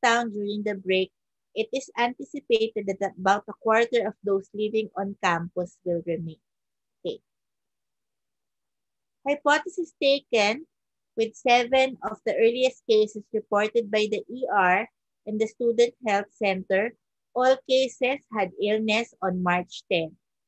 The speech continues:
Four were male, three were female, all but one was a freshman. Two students were psych majors, one each was majoring in English and animal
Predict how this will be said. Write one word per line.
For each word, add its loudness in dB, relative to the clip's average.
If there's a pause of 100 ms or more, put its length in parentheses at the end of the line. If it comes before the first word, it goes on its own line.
(380)
Four 4
were -2
male, 2
three -6
were 4 (120)
female, -2
all 2
but -2
one 0
was -8
a -14
freshman. -4 (720)
Two -2
students 2
were 0
psych 0
majors, 0 (340)
one 4
each -8
was -8
majoring -6
in -4
English -4
and -8
animal -2